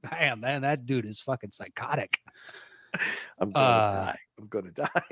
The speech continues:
Speaker 2: I just know it.
Speaker 1: Yeah.
Speaker 2: Uh, <laughs> all right.
Speaker 1: But yeah, I, I, I think I go Jake on this.
Speaker 2: Wow. Strong statement. Okay. Uh, yeah, I think,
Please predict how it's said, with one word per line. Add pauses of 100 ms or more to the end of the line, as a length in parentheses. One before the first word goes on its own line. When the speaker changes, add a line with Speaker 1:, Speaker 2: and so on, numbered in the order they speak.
(140)
Speaker 2:
I
just
know (100)
it. (180)
Speaker 1:
Yeah. (1040)
Speaker 2:
Uh, (140)
<laughs>
all
right. (520)
Speaker 1:
But
yeah,
I,
I, (180)
I (380)
think
I
go
Jake
on
this. (160)
Speaker 2:
Wow. (480)
Strong
statement.
Okay. (600)
Uh,
yeah,
I
think,